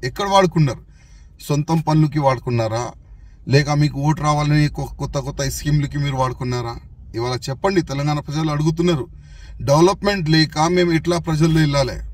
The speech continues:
ఇవాళ మేము అడుగుతున్నాం. శాంక్షన్ పేపర్లు చూపెడితే పబ్లిక్ ఓటు వేయదు. మీ కూడా, మీ కా-, మీ కా-, మీ ఎమ్మెల్యేస్ కూడా అడగండి,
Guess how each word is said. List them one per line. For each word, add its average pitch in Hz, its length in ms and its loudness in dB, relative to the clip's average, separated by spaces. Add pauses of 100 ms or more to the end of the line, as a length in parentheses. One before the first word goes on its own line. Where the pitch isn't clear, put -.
(460)
ఇవాళ 135 200 0
మేము 156 260 6
అడుగుతున్నాం. 151 480 0 (540)
శాంక్షన్ 165 500 2
పేపర్లు 175 440 4
చూపెడితే 170 540 0
పబ్లిక్ 160 420 0
ఓటు 165 200 2
వేయదు. 160 380 2 (400)
మీ 127 200 2
కూడా, 165 300 2
మీ 131 180 -2
కా-, 135 240 0
మీ 135 160 0
కా-, 143 300 -2
మీ 135 140 -2
ఎమ్మెల్యేస్ 151 400 0
కూడా 160 180 0
అడగండి, 156 440 2